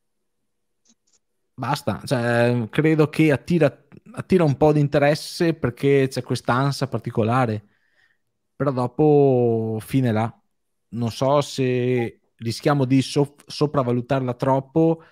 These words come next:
o al contrario io la sto svalutando troppo perché, eh, ci vado a cercare un qualcosa che, mm,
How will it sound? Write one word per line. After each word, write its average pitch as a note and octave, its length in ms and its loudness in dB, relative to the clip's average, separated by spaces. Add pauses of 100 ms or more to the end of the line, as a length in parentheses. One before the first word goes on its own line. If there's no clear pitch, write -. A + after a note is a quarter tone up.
(240)
o C3 80 0
al C3+ 60 2
contrario C#3 600 0
io C3 180 2
la B2 100 0
sto B2 220 -4
svalutando A#2+ 800 -2
troppo A2+ 480 -4
perché, A2 840 -8 (460)
eh, G#2+ 200 -8
ci - 120 -4
vado B2+ 240 2
a B2 40 2
cercare A#2+ 460 -4
un A#2+ 80 -2
qualcosa A2+ 600 -2
che, G#2+ 880 -4
mm, G2 480 -8